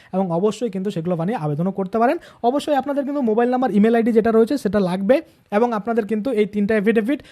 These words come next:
একটা ক্যারেক্টার সার্টিফিকেট আর বা-, বাকি কিন্তু আপনাদের হিন্দুত্বের সার্টিফিকেট সেটা লাগবে। আর ক্যারেক্টার সার্টিফিকেটটা কিন্তু তিনটা অ্যাফিডেভিটের মধ্যে রয়েছে। বাস এগুলো যদি আপনারা জোগাড় করতে পারেন,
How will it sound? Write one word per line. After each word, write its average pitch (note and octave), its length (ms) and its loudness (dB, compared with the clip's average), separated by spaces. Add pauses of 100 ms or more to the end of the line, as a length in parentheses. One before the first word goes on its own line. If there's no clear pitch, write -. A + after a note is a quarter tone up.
(120)
একটা G3+ 160 -4
ক্যারেক্টার G#3+ 300 -2
সার্টিফিকেট A#3+ 540 -4
আর F#3+ 300 -2
বা-, E3+ 260 -4
বাকি F#3 260 -4
কিন্তু G3 220 0
আপনাদের G3+ 280 0
হিন্দুত্বের F3+ 280 -2
সার্টিফিকেট G#3 320 -6
সেটা F#3+ 140 -4
লাগবে। D#3 220 -2
আর D3 60 -4
ক্যারেক্টার F#3+ 360 -8
সার্টিফিকেটটা G#3+ 520 -2
কিন্তু G3+ 320 -4 (240)
তিনটা G3+ 220 -2
অ্যাফিডেভিটের F#3 360 -2
মধ্যে F3+ 240 -2
রয়েছে। D#3+ 320 2 (320)
বাস A#3+ 160 2
এগুলো C4 240 -2
যদি C#4 180 -4
আপনারা C4+ 240 -2
জোগাড় G#3+ 240 4
করতে A3+ 240 0
পারেন, C#4 260 2